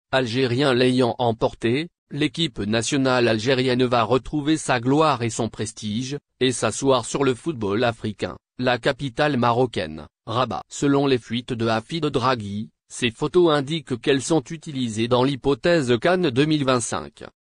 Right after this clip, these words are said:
Continuant à parler du complot du Marocain Fossail Lakja,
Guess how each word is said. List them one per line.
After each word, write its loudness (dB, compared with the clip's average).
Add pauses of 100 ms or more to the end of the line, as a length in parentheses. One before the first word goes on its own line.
(160)
Continuant 2
à 2
parler 0
du -8
complot -2
du 0
Marocain 2
Fossail 2
Lakja, -2